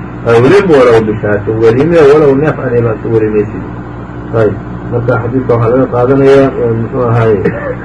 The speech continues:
qofka ninka carooska yahay inuu isqurqurxiyo oo cadar iyo waxyaalo sidaas iyo, ilaa haweenku siday, ee, rag u jecel yahaan haweenkooda isku qurqurxiyaan, isku hagaajiyaan, isku cad-,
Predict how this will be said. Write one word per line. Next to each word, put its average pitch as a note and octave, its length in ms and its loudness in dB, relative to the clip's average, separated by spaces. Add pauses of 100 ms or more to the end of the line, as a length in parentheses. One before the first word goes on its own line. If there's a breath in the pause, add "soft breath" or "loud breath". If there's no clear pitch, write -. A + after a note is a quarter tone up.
(160)
qofka - 380 -4
ninka C3+ 320 -4
carooska A#2 460 0
yahay A#2+ 160 0
inuu A#2+ 200 -4
isqurqurxiyo A2 760 -4
oo B2 160 0
cadar B2 280 -2
iyo B2 180 -4
waxyaalo B2 360 -2
sidaas B2 300 -2
iyo, B2+ 200 0 (380)
ilaa A#2+ 200 0
haweenku C3+ 300 2
siday, C3 320 2 (120)
ee, A#2 300 0
rag C#3 160 2
u C3 140 -4
jecel C#3 280 0
yahaan C3 260 2
haweenkooda C3 420 0
isku - 140 -4
qurqurxiyaan, A#2+ 560 -2 (420)
isku - 180 -4
hagaajiyaan, B2+ 560 2
isku B2 200 -4
cad-, B2 320 -2